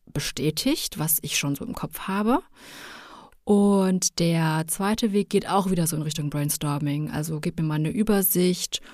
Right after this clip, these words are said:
und dann gucke ich mal, wo ich damit weitermache, also wo ich quasi tiefer eintauche.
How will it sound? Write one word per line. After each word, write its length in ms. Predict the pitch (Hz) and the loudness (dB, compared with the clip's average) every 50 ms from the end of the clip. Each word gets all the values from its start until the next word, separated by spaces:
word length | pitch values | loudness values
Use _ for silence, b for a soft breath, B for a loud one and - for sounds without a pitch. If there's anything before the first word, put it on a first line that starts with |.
| b b b b b b b | b b b b b b b
und 140 | 170 160 165 | 0 2 2
dann 180 | 156 156 160 | 2 0 0
gucke 200 | 160 - 165 - | 0 -2 -2 -2
ich 120 | 180 - - | -2 -2 0
mal, 520 | 156 151 151 151 151 147 147 151 147 156 | 0 2 2 2 2 2 2 0 0 0
wo 160 | 151 147 151 156 | 0 2 2 2
ich 200 | 151 - - - | 2 0 -2 -2
damit 600 | - 131 135 139 147 - - - - - - 220 | 0 0 0 0 0 0 0 0 0 -2 -6 -6
weitermache, 640 | 196 147 151 160 160 - - - - - - - - | -2 0 2 2 2 2 2 0 0 0 -2 -4 -2
also 200 | - 143 143 - | -2 -2 -2 0
wo 80 | - 156 | 0 0
ich 120 | 151 - | 0 0
quasi 240 | - - 139 - - | -2 -4 -4 -4 -4
tiefer 420 | - - - 156 - - 151 - | -6 -4 -4 -4 -4 -4 -6 -4
eintauche. 720 | - - 135 143 - - - - - 165 - - 190 214 | -2 -2 -2 -2 -2 -4 -6 -8 -6 -6 -4 0 4 4